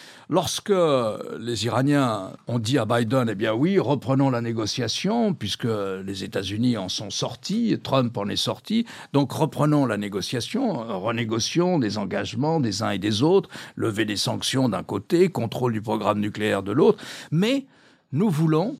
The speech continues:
avant même que la négociation sur le fond parte, nous voulons une garantie écrite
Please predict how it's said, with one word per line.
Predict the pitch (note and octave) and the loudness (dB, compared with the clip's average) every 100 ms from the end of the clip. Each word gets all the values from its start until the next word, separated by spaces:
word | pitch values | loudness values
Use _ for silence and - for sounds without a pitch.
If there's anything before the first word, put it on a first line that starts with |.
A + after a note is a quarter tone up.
| _ - | _ -2
avant | D3 F#3 G#3 | 2 2 2
même | F#3+ G3+ F#3+ C3 | 2 2 2 -2
que | C#3 | -2
la | C3 | 0
négociation | C3 C3 A#2+ D#3+ C3 - C3 | 0 -2 -2 -2 -2 2 2
sur | - B2+ | 2 0
le | B2 | -2
fond | - B2+ A2+ F#2+ - | -2 0 0 -4 0
parte, | F3 G3+ - - - - - | 0 0 -8 -20 -20 -14 -2
nous | D#3+ | 0
voulons | F#3 F#3+ F3+ D#3+ | 2 4 2 2
une | E3+ D3+ D3+ | 2 2 2
garantie | F3 E3+ F3 - D#3 C3+ - | 2 2 2 2 2 0 0
écrite | D3 C#3 - B3+ - | -2 -2 0 0 -2